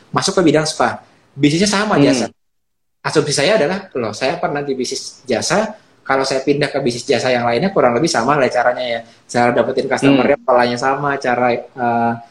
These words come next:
Speaker 1: apa namanya, cara retain customer-nya supaya customer mau datang lagi itu polanya kurang lebih sama. Oh, struktur pengelolaannya, sistemnya kurang lebih sama lah. Coba saya duplikasi ke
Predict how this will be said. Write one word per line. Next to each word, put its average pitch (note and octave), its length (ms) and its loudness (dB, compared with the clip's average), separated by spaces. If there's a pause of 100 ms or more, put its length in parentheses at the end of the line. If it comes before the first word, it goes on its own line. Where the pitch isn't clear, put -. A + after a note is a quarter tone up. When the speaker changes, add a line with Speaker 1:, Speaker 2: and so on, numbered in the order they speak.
(280)
Speaker 1:
apa A#2+ 240 -6
namanya, C3 320 -2
cara A#2+ 640 0
retain C#3+ 320 0
customer-nya C3+ 640 -2
supaya C3 260 -2
customer B2+ 320 -4
mau B2 160 -2
datang B2 240 0
lagi B2 160 0
itu A#2+ 80 -2
polanya A#2+ 320 2
kurang A#2+ 240 0
lebih A#2+ 160 -6
sama. C3+ 480 -6
Oh, D3 300 0 (180)
struktur C3 480 0
pengelolaannya, B2+ 640 2
sistemnya C#3 400 -6
kurang C#3 160 2
lebih B2+ 160 0
sama C3 240 -2
lah. E3 80 -2
Coba C3 240 0
saya C#3 160 4
duplikasi B2 400 -2
ke B2+ 160 0